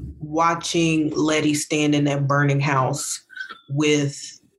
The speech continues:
a soon-to-be ancestor, and then them not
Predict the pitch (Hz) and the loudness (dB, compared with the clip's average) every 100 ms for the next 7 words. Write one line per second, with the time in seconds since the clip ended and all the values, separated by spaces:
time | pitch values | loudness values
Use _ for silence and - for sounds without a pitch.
0 | - 156 - 170 160 - 156 151 147 151 | -2 -2 0 2 2 0 0 0 0 0
1 | 151 151 143 139 135 - 131 123 127 139 | 2 0 2 2 0 0 0 2 2 0
2 | - - - - - 170 165 170 175 175 | -2 -8 -8 -8 -2 0 2 2 2 2
3 | 175 165 170 165 160 170 165 - | 0 2 2 0 0 2 0 0